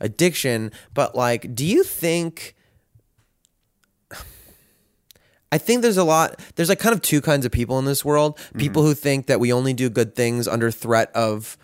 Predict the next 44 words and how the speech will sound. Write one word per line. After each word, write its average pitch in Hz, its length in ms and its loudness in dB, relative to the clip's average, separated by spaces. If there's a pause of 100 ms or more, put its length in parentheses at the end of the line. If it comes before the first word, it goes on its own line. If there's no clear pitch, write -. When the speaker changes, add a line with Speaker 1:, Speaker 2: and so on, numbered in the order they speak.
(260)
Speaker 1:
bad 113 260 0
things 117 180 -2
happening 117 320 -2
to 117 100 -2
us 107 80 -4
if 101 120 -8
we 101 100 -6
don't. 113 420 -2
Rules, 110 420 -2
laws, 101 360 0
like, 107 100 -8
getting 104 200 -6
in 101 60 -8
trouble, 104 360 -6
and 101 80 -6
that's 101 200 -6
why 98 120 0
you 98 80 -2
don't 98 160 -6
do 101 80 -6
bad 95 200 -4
things, 101 220 -8
'cause 95 180 -12
you'll 98 120 -8
get 92 120 -6
hurt 101 220 -6
for 110 220 0
it. 110 160 -2
Speaker 2:
Sure. 110 180 -4
Speaker 1:
Or 131 140 2
karma, 98 420 -4
like, 98 160 -8
it'll 107 140 -6
come 101 260 -10
around 98 560 -4
or 98 60 -6
something 135 420 -2
like 92 220 -8
that. - 240 -6
Some 120 180 -2
Speaker 2:
Yeah. 123 80 2
Speaker 1:
sense 113 260 -2
of, 101 120 -4
like, 98 240 -4